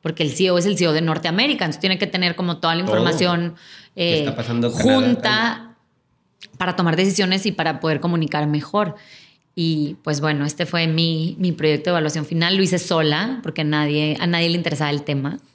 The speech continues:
Speaker 1: Entonces, pues, también me, me arriesgué, ¿no? O sea, como que sola, neta, yo sola la tesis, o sea, es, todo el mundo hablaba así como, ya sabes, de que qué miedo y qué horror, ¿no?
Speaker 2: Para los que estudian en la udem y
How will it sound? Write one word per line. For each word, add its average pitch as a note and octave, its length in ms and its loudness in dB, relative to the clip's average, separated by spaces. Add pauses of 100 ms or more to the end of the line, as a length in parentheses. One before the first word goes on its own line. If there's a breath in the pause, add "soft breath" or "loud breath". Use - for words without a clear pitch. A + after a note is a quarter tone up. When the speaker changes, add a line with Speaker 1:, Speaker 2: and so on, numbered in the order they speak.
(680 loud breath)
Speaker 1:
Entonces, F3+ 840 2 (260)
pues, G#3 140 0
también G#3+ 440 2
me, F#3+ 300 2
me F#3+ 120 2
arriesgué, F3 600 2
¿no? E3+ 180 0
O G3 40 0
sea, F#3+ 140 -2
como E3 220 -2
que D#3 180 -4
sola, D#3 680 2
neta, D3+ 400 0
yo C#3+ 140 0
sola F#3 280 0
la A#3+ 160 -4
tesis, D3 360 -2
o C#3+ 60 -4
sea, C#3+ 220 0
es, C#3+ 220 -2 (300 loud breath)
todo F3 120 2
el F3+ 60 4
mundo G3 160 2
hablaba G3 260 2
así G3 180 0
como, F#3 440 2
ya D3 160 2
sabes, A3 340 0
de G3 160 0
que C#3 320 -2
qué D#3+ 140 -2
miedo A3+ 460 4
y A#3 60 2
qué A3+ 140 -2
horror, F3 360 0
¿no? F3 440 -4
Speaker 2:
Para A2 140 0
los A2+ 160 0
que A#2 120 0
estudian A#2 320 2
en C3 100 4
la A#2+ 60 6
udem A2+ 340 4
y G2 340 -2